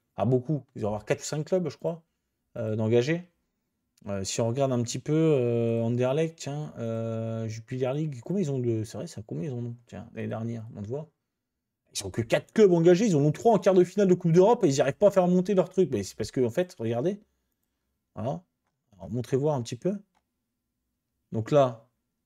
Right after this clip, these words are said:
alors déjà, ils passent au raccro. Donc là, du coup, bah, ils marquent quasiment pas de points. Là, euh, match retour, euh, qu'est-ce que c'est que ça ?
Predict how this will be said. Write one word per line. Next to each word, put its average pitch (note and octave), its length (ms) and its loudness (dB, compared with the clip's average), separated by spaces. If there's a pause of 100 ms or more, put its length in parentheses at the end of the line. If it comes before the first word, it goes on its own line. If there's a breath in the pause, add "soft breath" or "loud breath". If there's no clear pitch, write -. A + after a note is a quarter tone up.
(1040)
alors G#2+ 200 2
déjà, D#3 260 8
ils D#3+ 140 6
passent E3+ 260 2
au B2 60 6
raccro. G#3+ 680 4
Donc B2 200 -4
là, D3+ 100 6
du C3 140 4
coup, D#3 160 2
bah, B2 100 6
ils A2 60 4
marquent A#2 160 -2
quasiment A#2+ 280 0
pas B2 120 0
de A#2+ 60 -10
points. A#3 360 2 (840)
Là, D#3 580 4
euh, A2 960 -2
match B2+ 240 -6
retour, C#3 560 -2
euh, A2+ 120 -4
qu'est-ce A2+ 300 -10
que C3 60 -6
c'est B2 160 -8
que A#2+ 60 -18
ça ? B2 280 -12